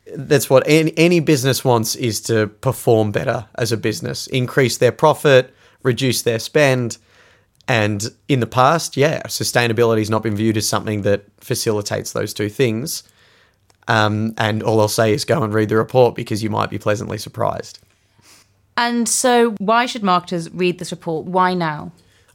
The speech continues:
Speaker 1: I think the past, in the wake of covid, what I found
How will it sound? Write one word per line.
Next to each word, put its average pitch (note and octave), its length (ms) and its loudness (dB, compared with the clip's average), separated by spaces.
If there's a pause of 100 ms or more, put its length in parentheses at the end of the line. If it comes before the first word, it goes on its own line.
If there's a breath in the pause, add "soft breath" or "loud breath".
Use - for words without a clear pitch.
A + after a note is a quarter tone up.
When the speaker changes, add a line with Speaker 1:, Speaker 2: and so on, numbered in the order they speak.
Speaker 1:
I B2+ 60 2
think A3 440 -4 (120)
the C3 240 0
past, D#3 680 -2 (160)
in D3 80 -4
the D3 60 0
wake D#3 240 2
of C#3 100 -10
covid, A2 540 0 (300)
what A2+ 180 2
I G#2 120 6
found G#2 600 -2